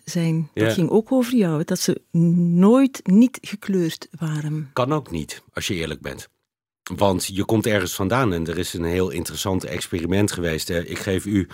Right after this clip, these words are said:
Speaker 2: een A viertje en een minuut de tijd, teken een kaart van de wereld. Nou, u begint waarschijnlijk al met in België, eh, precies alle de grenzen te tekenen en dan Nederland erbij, Frankrijk, Duitsland.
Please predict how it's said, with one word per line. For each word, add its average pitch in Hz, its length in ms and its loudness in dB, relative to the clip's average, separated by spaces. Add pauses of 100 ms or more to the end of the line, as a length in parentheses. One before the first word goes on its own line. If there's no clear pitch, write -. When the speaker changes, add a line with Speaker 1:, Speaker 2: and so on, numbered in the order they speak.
(200)
Speaker 2:
een 92 140 -4
A 90 200 0
viertje 107 440 0 (100)
en 90 340 -4
een 85 100 -2
minuut 101 420 2
de 85 100 -2
tijd, 104 380 -2
teken 127 280 0
een 110 80 2
kaart 117 260 -4
van 107 120 -2
de 92 80 0
wereld. 95 440 0 (480)
Nou, - 200 0
u 85 80 -2
begint 82 320 -4
waarschijnlijk 95 460 0
al 82 140 0
met 80 200 -2
in 92 140 -2
België, 92 520 2 (280)
eh, 90 260 -2 (100)
precies 107 380 0
alle 90 280 0
de 87 140 -10
grenzen 110 360 2
te 104 120 -4
tekenen 90 440 -2
en 87 100 -2
dan 82 180 -2
Nederland 95 460 2
erbij, 87 480 -2
Frankrijk, 98 520 -6
Duitsland. 98 460 0